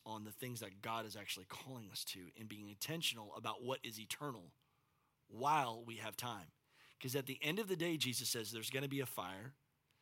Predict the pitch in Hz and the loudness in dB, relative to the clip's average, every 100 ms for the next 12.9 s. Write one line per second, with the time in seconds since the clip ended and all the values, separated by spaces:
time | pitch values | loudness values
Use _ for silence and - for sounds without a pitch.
0 | _ _ _ _ _ _ _ _ - 117 | _ _ _ _ _ _ _ _ -6 -4
1 | 135 135 151 147 143 156 160 - - - | 0 2 4 4 4 2 -2 -6 -10 -12
2 | - 120 - 123 127 117 110 120 120 127 | -4 4 4 4 2 0 -2 -4 -4 -2
3 | 117 127 117 104 104 113 120 117 156 101 | -2 -2 -2 -4 -4 -4 -4 -2 -2 -4
4 | - _ _ _ - - - 165 247 185 | -12 _ _ _ -20 -6 0 4 4 4
5 | 151 180 151 143 143 147 123 117 - - | 2 4 4 2 2 2 0 4 6 6
6 | 135 135 110 90 85 _ _ 123 117 117 | 4 -2 -2 -8 -14 _ _ -4 -4 -4
7 | 127 113 107 104 127 151 135 - 76 - | -6 -6 -6 -6 -4 -2 -4 -6 -10 -20
8 | _ _ _ _ _ _ _ _ _ _ | _ _ _ _ _ _ _ _ _ _
9 | _ _ _ - - _ _ _ _ - | _ _ _ -20 -20 _ _ _ _ -14
10 | 123 151 220 - 202 180 165 147 131 - | -2 4 4 4 2 2 2 2 0 0
11 | 143 - 120 131 156 - 117 107 104 107 | 0 0 -2 0 0 0 -4 -6 -6 -6
12 | 104 101 104 92 - 165 131 - | -6 -8 -6 0 0 0 -6 -10